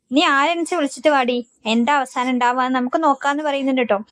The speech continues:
അങ്ങനെ വൈജയന്തിനെ വെല്ലുവിളിക്കുന്നുണ്ട് ട്ടോ. വൈജയന്തിക്കാണെന്ന് വെച്ചാൽ ദേഷ്യം ഇരട്ടിയാവുകയാണ് ട്ടോ. അപ്പം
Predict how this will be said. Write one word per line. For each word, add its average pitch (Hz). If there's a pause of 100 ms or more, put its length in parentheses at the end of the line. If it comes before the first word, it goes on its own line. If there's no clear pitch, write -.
(680)
അങ്ങനെ 254
വൈജയന്തിനെ 277
വെല്ലുവിളിക്കുന്നുണ്ട് 277
ട്ടോ. 262
വൈജയന്തിക്കാണെന്ന് 226
വെച്ചാൽ 269
ദേഷ്യം 247
ഇരട്ടിയാവുകയാണ് 269
ട്ടോ. 233
അപ്പം 208